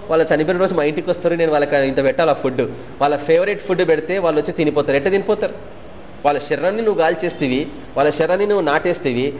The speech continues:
వాళ్ళ ఆత్మ వచ్చి శరీరాన్ని ఎట్ట తింటది? ఆహారము శారీరకమైంది కదా, దాన్ని ఎట్ట తింటది? లేదు బ్రదర్, వాళ్ళ ఆత్మ ఏదో జన్-, జీవి రూపంలో వచ్చి తింటది. ఎట్లట్టు వస్తది?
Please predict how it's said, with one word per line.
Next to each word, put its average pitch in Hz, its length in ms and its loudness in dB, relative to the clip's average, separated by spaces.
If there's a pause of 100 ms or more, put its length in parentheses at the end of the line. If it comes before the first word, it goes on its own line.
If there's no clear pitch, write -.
(160)
వాళ్ళ 151 160 2
ఆత్మ 190 300 0
వచ్చి 220 260 -2
శరీరాన్ని 196 360 0
ఎట్ట 214 120 0
తింటది? 208 360 -2 (600)
ఆహారము 208 420 0
శారీరకమైంది 196 600 0
కదా, 120 200 0 (400)
దాన్ని 175 140 4
ఎట్ట 160 120 0
తింటది? 226 320 0 (640)
లేదు 214 220 4
బ్రదర్, 170 340 2 (400)
వాళ్ళ 165 160 4
ఆత్మ 180 640 2 (160)
ఏదో 226 440 4 (260)
జన్-, 160 420 -2
జీవి 196 360 2
రూపంలో 202 460 -2
వచ్చి 190 180 -4
తింటది. 139 260 -4
ఎట్లట్టు 262 280 2
వస్తది? 247 300 0